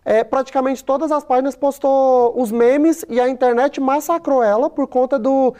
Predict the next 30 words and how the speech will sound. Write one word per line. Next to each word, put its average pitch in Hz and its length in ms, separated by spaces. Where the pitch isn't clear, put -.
"Ah, 302 200
tá 285 140
se 262 120
humilhando 269 380
por 262 100
conta 254 240
de 214 80
macho, 254 520
nananã." 262 640
E 233 100
aí 240 180
depois, 254 600
ok, 233 460
ela 220 160
foi 233 160
pra, 233 240
pra... 214 880
Como 240 180
favorita, 247 720
do 214 140
nada, 262 600
então, 262 360
sabe, 349 280
não 277 140
tem 349 260
vínculo, 285 360
eu 262 60
não 277 100
consigo 302 500
entender 214 480